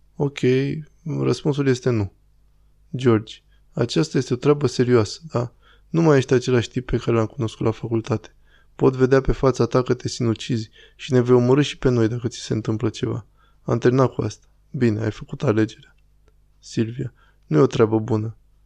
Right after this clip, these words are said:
George: „Asta e tot ce am de spus. Nu vreau să mai vorbesc. Am terminat.” Wade:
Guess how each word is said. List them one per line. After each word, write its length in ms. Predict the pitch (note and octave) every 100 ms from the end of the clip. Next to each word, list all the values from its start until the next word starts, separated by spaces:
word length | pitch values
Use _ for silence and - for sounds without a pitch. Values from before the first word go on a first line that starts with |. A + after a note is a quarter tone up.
| _ _ D3
George: 380 | B2 A2 A2 - _ _ _
„Asta 280 | D3 -
e 60 | C#3+
tot 180 | C3+ D3+
ce 120 | D3+
am 100 | C#3
de 80 | C3
spus. 380 | - B2+ A2 -
Nu 180 | C3+
vreau 160 | C3 A#2+
să 140 | -
mai 120 | A2+ G#2+
vorbesc. 440 | A2+ A2+ - -
Am 100 | A2+
terminat.” 560 | - A#2 A#2 G#2+ - _ _ _ _ _ _ _ _
Wade: 380 | C3 A2 A#2